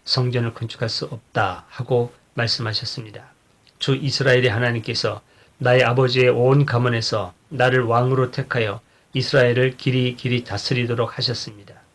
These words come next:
주께서는 유다를 영도자로 택하시고, 유다 지파의 가문 가운데서 우리 아버지의 가문을 택하셨으며,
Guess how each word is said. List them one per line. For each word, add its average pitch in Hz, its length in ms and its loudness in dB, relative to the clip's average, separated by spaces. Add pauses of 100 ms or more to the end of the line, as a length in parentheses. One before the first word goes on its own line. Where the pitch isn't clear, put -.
(440)
주께서는 135 640 2
유다를 127 380 4
영도자로 123 520 2
택하시고, - 640 -4 (300)
유다 135 260 4
지파의 123 420 2
가문 123 280 0
가운데서 113 640 -2 (320)
우리 131 220 4
아버지의 123 420 4
가문을 120 400 -2
택하셨으며, 117 760 -4